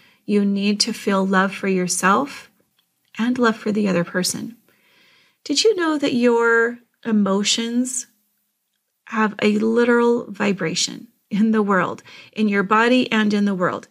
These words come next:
So have you ever walked into a room where you could feel the emotions of the people in it, even though no one was talking? It's like, you know, you see somebody come into a room and say, "Wow, you can cut the tension with a knife in here."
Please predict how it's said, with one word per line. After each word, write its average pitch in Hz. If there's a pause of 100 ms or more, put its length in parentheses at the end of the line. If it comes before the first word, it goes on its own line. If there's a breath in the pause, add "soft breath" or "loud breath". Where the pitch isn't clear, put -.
(520 soft breath)
So 220
have 226
you 294
ever 359
walked 214
into 226
a 214
room 196
where 196
you 190
could 180
feel 202
the 226
emotions 202
of 196
the 196
people 208
in 175
it, 285
even 240
though 226
no 202
one 214
was 202
talking? 240 (440 loud breath)
It's -
like, 202 (120)
you 202
know, 196
you 196
see 202
somebody 196
come 202
into 196
a 196
room 190
and 185
say, 180 (340 soft breath)
"Wow, 208
you 214
can 240
cut 247
the 196
tension 226
with 208
a 202
knife 208
in 202
here." 185